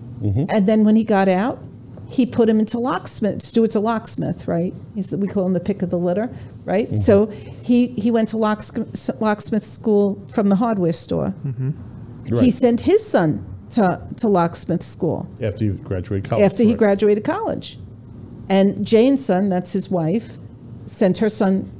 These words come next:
Speaker 2: for, um,
Speaker 3: To be a lawyer.
Speaker 2: to be a lawyer, but he's working side by side with them in their place. He's almost in business for himself. And now Robert just finished, gra-, he graduated college, went to Disney, like, lived out whatever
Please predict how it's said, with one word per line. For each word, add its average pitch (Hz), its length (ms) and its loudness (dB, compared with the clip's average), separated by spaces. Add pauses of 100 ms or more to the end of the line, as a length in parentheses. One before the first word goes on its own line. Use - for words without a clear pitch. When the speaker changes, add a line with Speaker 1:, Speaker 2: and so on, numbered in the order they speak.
(160)
Speaker 2:
for, 185 440 0
um, 180 360 4
Speaker 3:
To 180 100 2
be 110 100 -4
a 107 60 -4
lawyer. 127 220 -6
Speaker 2:
to 139 140 -2
be 202 100 8
a 190 60 8
lawyer, 269 520 4
but 262 100 6
he's 262 220 4
working 247 340 4
side 226 320 0
by 226 120 2
side 311 380 0
with 247 180 0
them 202 380 2 (640)
in 226 180 8
their 226 140 6
place. 214 720 -2 (480)
He's 226 200 4
almost 233 380 4 (100)
in 233 160 6
business 226 360 4
for 226 100 2
himself. 233 580 2 (240)
And 214 160 6
now 214 180 6
Robert 208 600 2 (220)
just - 320 -2
finished, 233 520 0
gra-, 202 300 4
he 214 80 0
graduated 190 480 2
college, 202 360 0
went 185 180 4
to 190 60 -4
Disney, 180 400 2
like, 170 440 -4
lived 185 280 2
out 180 260 2
whatever 180 520 2